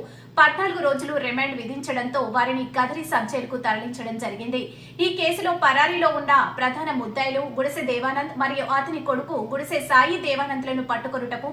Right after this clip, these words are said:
ప్రత్యేక బృందాలను ఏర్పాటు చేయడం జరిగింది. Inspector of Police, కదిరి టౌన్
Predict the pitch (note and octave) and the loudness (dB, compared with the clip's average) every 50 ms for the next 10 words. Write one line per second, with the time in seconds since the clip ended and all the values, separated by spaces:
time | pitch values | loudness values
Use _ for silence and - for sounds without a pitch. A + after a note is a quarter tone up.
0 | - C4+ A#3 A3+ - C#4+ C4+ C4 A#3 G#3+ A3+ A3 A#3+ B3 C#4+ D4 C#4+ C4+ C4 B3 | -4 -4 -4 -4 -4 -8 -6 -6 -6 -6 -6 -8 -6 -4 -4 -4 -4 -4 -6 -6
1 | A3+ G#3+ G#3+ A3 B3 B3 B3 - - A3 G3 F#3+ G#3+ G#3+ G#3+ A3 G3 G3 G#3 A#3 | -6 -8 -8 -8 -8 -8 -8 -10 -10 -10 -8 -8 -8 -8 -6 -8 -8 -8 -8 -8
2 | B3 B3 A3 - - - - - - - - D#4+ E4+ E4+ E4+ E4+ F4 E4+ E4+ D#4+ | -6 -6 -6 -8 -10 -14 -18 -18 -16 -10 -4 -4 -4 -2 -2 -4 -2 0 4 4
3 | D4+ D#4 D#4 - - D4+ D#4+ E4 F#4+ A#4 B4+ - - - - C#4 C4 B3+ E4 E4+ | 4 4 2 -4 -2 0 2 2 4 2 0 -2 -6 0 2 2 2 2 0 -4
4 | E4+ - E4 C#4+ C#4+ C#4+ C#4+ | -4 2 2 2 2 2 0